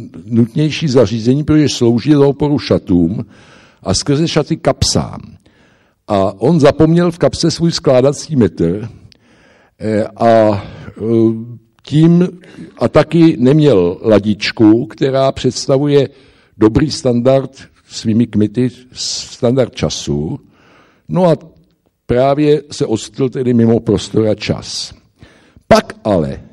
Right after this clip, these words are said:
si tady, jak se dále popisuje, sestrojil něco, kdy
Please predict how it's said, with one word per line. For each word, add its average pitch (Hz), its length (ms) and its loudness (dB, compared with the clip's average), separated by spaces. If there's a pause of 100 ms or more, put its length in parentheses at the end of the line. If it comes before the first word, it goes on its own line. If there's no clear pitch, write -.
(300)
si - 240 -8
tady, 139 420 0 (340)
jak - 220 -10
se 123 160 2
dále 117 280 2
popisuje, 95 800 -2 (520)
sestrojil 131 760 2
něco, 101 760 -4
kdy 104 520 0